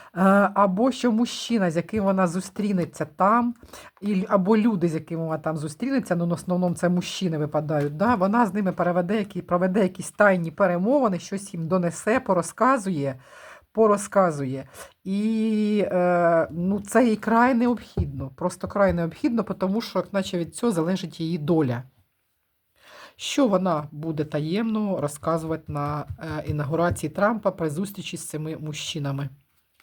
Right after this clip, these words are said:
Що вона буде розповідати? Е, башня, крах. Ну, навірно, про те, що в її країні твориться крах, що тут все рушиться, що тут треба все розрушати, все міняти. М, е, про Зеленського буде говорити, що його треба убирати,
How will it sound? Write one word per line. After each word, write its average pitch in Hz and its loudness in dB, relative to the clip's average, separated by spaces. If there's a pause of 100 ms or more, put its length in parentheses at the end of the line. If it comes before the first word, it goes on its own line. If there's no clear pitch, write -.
(120)
Що - -4
вона 156 -2
буде 160 -6
розповідати? 147 -6 (760)
Е, 185 0
башня, 165 2
крах. 151 -4
Ну, 254 -4
навірно, 277 2
про 220 -6
те, 254 -4
що 202 -2
в 175 0
її 175 -4
країні 175 0
твориться 156 -4
крах, 247 0 (340)
що - -8
тут 190 -6
все - 2
рушиться, 240 -2
що 190 -6
тут - -8
треба 170 0
все 160 -2
розрушати, 170 0
все 190 -2
міняти. 247 -2 (920)
М, 170 -4
е, 165 2
про 196 0
Зеленського 185 0
буде 220 0
говорити, 226 0
що - -8
його 170 -2
треба 170 -2
убирати, 175 0